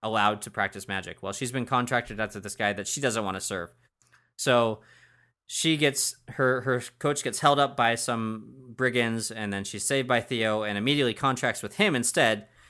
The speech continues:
breaking her contract to that lord that she hadn't even met yet. And they decide they're gonna basically take over the world.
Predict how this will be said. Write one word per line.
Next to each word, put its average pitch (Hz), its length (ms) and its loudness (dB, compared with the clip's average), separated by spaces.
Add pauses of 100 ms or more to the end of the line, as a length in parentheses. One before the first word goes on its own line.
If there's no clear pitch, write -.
(260)
breaking 131 340 2
her 120 100 -2
contract 110 520 -2
to 107 80 -8
that 98 340 -4
lord 107 240 -2
that 98 140 -6
she 113 120 -6
hadn't 107 220 0
even 95 180 -4
met 120 180 -4
yet. 98 280 -4 (500)
And 107 340 -4 (160)
they 113 140 -4
decide 104 400 -2
they're 113 120 -2
gonna 104 400 -2 (600)
basically 175 440 0
take 123 180 0
over 107 180 -2
the 98 80 -2
world. 85 240 -8